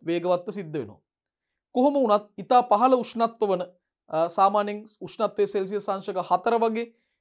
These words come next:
උෂ්ණත්වයකදී ශීතකරණයක් ඇතුළේදී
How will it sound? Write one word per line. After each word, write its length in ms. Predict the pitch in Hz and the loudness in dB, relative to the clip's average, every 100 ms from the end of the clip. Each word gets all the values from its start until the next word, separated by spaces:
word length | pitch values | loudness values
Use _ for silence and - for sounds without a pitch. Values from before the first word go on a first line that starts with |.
| _ | _
උෂ්ණත්වයකදී 760 | 202 - 220 220 226 226 220 226 _ _ | -12 -2 -4 0 -2 -2 -4 -10 _ _
ශීතකරණයක් 760 | - 226 226 262 240 208 196 190 | -10 -8 -2 0 0 -2 -4 -4
ඇතුළේදී 440 | 185 190 170 185 | -8 -6 -6 -8